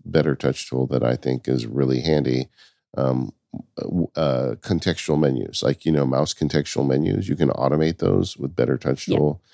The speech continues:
Speaker 1: That I'm not sh-, aware of any other way to do that. I mean, I've, I mean, I've tried it with Apple Script and Keyboard Maestro, and I never get it to reliably work, whereas I get it to reliably work with Better Touch Tool.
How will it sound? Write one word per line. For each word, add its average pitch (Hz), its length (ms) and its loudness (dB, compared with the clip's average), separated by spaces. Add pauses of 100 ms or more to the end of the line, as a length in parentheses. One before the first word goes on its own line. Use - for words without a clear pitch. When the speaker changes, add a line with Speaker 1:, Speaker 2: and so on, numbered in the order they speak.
(300)
Speaker 1:
That 85 360 0
I'm 87 200 0
not 71 180 2
sh-, - 180 -14
aware 76 340 2
of 69 100 0
any 78 200 2
other 69 160 0
way 60 140 -2
to 50 120 -8
do 50 200 -8
that. 50 340 -6 (120)
I - 40 -4
mean, 78 160 2
I've, 80 260 2 (520)
I 82 60 0
mean, 78 160 2
I've 73 200 2
tried 90 400 0
it 98 180 -2 (160)
with 87 280 -2
Apple 87 280 2
Script 92 500 -2
and 80 420 2 (400)
Keyboard 92 320 0
Maestro, 85 360 0
and 76 80 2
I 71 80 4
never 73 300 0
get 76 160 0
it 78 140 0
to - 120 -8
reliably 69 520 0
work, 92 340 0
whereas - 300 -4
I 62 140 -4 (100)
get 65 160 0
it 60 140 -4
to 64 100 -6
reliably 64 500 -2
work 55 320 -6 (100)
with 55 300 -4
Better - 220 0
Touch - 320 -2
Tool. 78 360 0